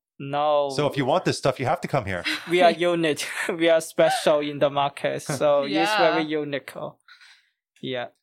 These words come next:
Speaker 2: So i-, in, in all of your, um, your travels, sort of doing the research for this place and
Speaker 1: Mm-hmm.
Speaker 2: trying different teas, did you have a tea that was, like, your favorite or that stood out?
Speaker 1: Yes, so they are all good. It's just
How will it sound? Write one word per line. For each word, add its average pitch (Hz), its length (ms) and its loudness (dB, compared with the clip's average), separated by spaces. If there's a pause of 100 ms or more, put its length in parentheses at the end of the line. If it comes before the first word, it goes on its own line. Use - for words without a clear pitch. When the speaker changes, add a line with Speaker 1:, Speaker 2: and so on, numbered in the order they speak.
Speaker 2:
So 165 200 -2
i-, 175 180 -4
in, 165 260 -4
in 160 200 -4
all 165 180 2
of 143 240 -4
your, 135 320 0
um, 107 500 0
your 131 100 0
travels, 127 420 -2
sort 135 180 0
of 113 60 -4
doing 120 160 -4
the 110 80 -6
research 113 420 -6
for - 120 -8
this 101 160 -10
place 95 440 -10
and 147 120 -8
Speaker 1:
Mm-hmm. 143 80 -6
Speaker 2:
trying 131 260 -2
different 117 240 -8
teas, 101 440 -8 (540)
did 113 180 -4
you 131 140 -2
have 143 140 -2
a 147 60 -2
tea 151 320 -6
that 143 160 -4
was, 120 340 -4
like, 131 180 -4
your 135 80 -4
favorite 139 400 -6 (260)
or - 100 -6
that 120 180 -8
stood 135 260 -4
out? 143 220 -2 (720)
Speaker 1:
Yes, 185 420 -4
so 208 720 0 (400)
they 190 140 4
are 170 140 4
all 170 260 4
good. 160 320 0 (260)
It's 165 160 -2
just 180 200 0